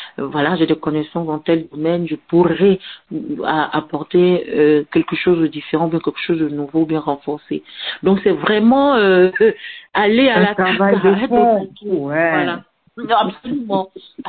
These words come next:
Speaker 1: absolument, absolument, absolument.
Speaker 2: Oh, wow.
Speaker 1: Et après aussi, euh, être dans des bons réseaux aussi, de, de vraiment des experts, euh, dans les différents domaines, qui peuvent avoir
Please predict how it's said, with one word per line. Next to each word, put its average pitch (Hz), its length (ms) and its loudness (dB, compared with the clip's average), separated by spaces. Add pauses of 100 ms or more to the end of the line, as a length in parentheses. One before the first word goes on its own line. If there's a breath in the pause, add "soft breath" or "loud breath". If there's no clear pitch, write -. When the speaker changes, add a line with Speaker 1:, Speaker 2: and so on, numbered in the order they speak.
(120)
Speaker 1:
absolument, 190 680 -4
absolument, 170 680 -8 (100)
absolument. 165 640 -8
Speaker 2:
Oh, 160 60 0
wow. 131 480 2
Speaker 1:
Et 165 40 6
après 185 380 -4
aussi, 170 220 0 (360)
euh, 170 220 2
être 190 160 -4
dans 175 140 -2
des 175 100 0
bons 175 220 -2
réseaux 170 380 -2
aussi, 180 460 -4 (360 loud breath)
de, 156 420 0
de 156 60 -6
vraiment 185 380 -2
des 170 200 -2
experts, 170 680 -2
euh, 151 360 -2
dans 147 180 -8
les 151 180 -2
différents 151 420 -6 (200)
domaines, 165 400 0 (600 loud breath)
qui 196 300 0
peuvent 233 380 4
avoir 170 640 0